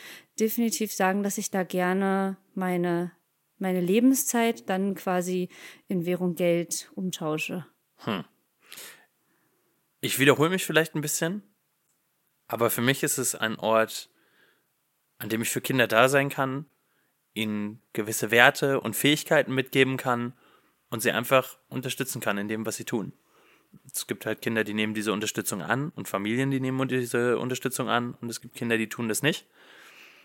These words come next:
Speaker 2: Aber ganz grundlegend ist das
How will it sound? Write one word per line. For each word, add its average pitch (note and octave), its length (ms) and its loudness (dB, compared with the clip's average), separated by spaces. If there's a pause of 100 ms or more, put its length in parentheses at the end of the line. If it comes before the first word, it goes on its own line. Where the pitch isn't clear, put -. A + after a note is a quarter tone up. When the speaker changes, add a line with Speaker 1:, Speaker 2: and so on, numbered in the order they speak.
(420)
Speaker 2:
Aber A2+ 540 4 (220)
ganz A#2+ 260 -2
grundlegend C3 600 2
ist - 180 -2
das - 420 -2